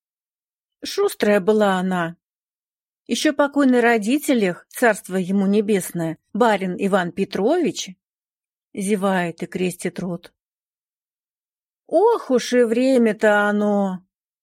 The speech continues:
О, Господи Иисусе Христе! Толя садится на свое место и кладет карты. Тата зевает. «Мне скучно.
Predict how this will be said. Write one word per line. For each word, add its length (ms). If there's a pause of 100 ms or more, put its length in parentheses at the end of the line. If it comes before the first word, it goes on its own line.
(160)
О, 200
Господи 560
Иисусе 460
Христе! 680 (2500)
Толя 420 (300)
садится 480
на 80
свое 320
место 320
и 40
кладет 440
карты. 420 (1400)
Тата 500 (180)
зевает. 720 (2250)
«Мне 260
скучно. 800